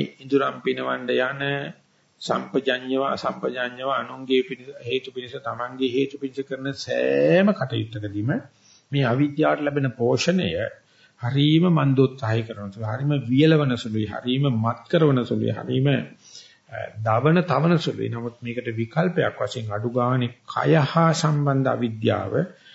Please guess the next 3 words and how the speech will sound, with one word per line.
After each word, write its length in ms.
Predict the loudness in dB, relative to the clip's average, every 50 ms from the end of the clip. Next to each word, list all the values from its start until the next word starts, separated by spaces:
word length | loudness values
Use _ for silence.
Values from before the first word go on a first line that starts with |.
| -20 -20 -18 _ 0
මේ 240 | 2 2 4 4 2
ස්-, 440 | 0 -2 -4 -6 -8 -10 -12 -14 -10 -8 -8 -6 -6 -8 -8 -10 -12 -16 _ _ _ -12 -12 -12 _ _ _ _
කායානුපස්සන 840 | -8 -2 0 2 4 4 4 4 4 4 4 2 2 2 2 4